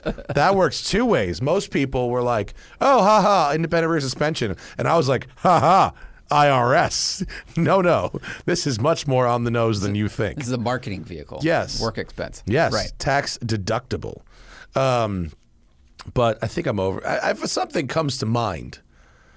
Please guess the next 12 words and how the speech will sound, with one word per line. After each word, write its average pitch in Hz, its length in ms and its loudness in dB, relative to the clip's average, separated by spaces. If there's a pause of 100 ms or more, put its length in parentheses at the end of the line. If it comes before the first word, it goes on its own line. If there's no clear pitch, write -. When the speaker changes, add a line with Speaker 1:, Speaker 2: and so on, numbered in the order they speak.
(320)
Speaker 2:
Someone 196 480 0
did 165 260 0
send 160 420 -2
me, 180 340 -2 (320)
uh, 117 720 0
a 117 60 -2
fan 135 540 -2 (280)
sent 127 360 -4
me, 123 280 -2
uh, 104 340 0
a 107 120 -2
Dynon 120 640 -2